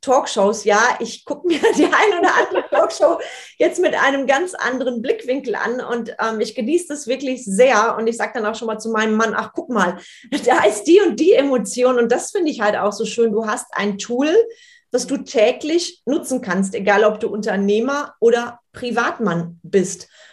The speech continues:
Und das interessiert mich jetzt natürlich auch, weil ich hab dich ja bei, bei Dennis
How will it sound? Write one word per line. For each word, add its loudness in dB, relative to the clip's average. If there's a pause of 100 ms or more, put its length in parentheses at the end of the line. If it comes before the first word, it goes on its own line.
(160)
Und 0
das 4
interessiert 2
mich -2
jetzt -4
natürlich -4
auch, 0
weil 0
ich -8
hab -6
dich -2
ja -2
bei, 2
bei -2
Dennis -2